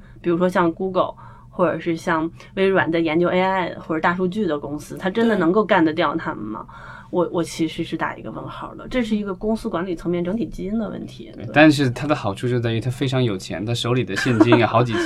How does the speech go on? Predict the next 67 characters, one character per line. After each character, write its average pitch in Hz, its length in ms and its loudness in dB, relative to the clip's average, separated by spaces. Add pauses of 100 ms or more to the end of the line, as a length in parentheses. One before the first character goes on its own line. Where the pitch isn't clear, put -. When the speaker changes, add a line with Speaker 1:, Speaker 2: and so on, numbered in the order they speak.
(120)
Speaker 2:
两 113 200 6
三 147 240 6
千 151 240 6
亿 147 80 8
美 101 200 4
元， 80 240 -2
对 104 100 -2
吧？ 95 80 0
Speaker 1:
嗯。 - 60 -4
Speaker 2:
之 - 100 2
前 127 240 4
就 139 80 4
一 143 100 4
度 139 140 2
传 113 260 0
言 98 240 0
说 117 220 -4
苹 120 160 -2
果 104 160 -2
会 120 140 -2
不 104 120 -8
会 107 200 -2
下 120 200 4
狠 92 200 0
心， 113 260 -6 (380)
就 101 80 -10
把 85 160 0
那 104 160 -4
个 107 80 -4
Netflix 120 580 -2
什 - 100 -12
么 87 60 -8
收 120 180 -2
购 123 220 -2
了， 71 100 -10
对 - 80 -14
吧？ 98 140 -16
也 85 140 -6
就 110 100 0
一 135 100 2
千 139 240 -2
亿 135 160 0
嘛， 80 140 -4 (380)
一 135 80 -6
千， 131 200 -2
现 139 200 0
在 127 120 4
市 123 200 -2
值 110 160 -4
也 95 80 0
就 101 100 -4
一 117 100 -2
千 120 200 -2
来 107 120 2
亿 104 120 0
美 87 160 -2
元， 69 200 -4
对 82 80 -6
吧？ - 200 -4
这 - 160 -6
个 78 120 -4
买 107 140 6
两 101 180 4
个 117 140 2
都 107 100 0
够 101 220 -2
了， 71 80 -6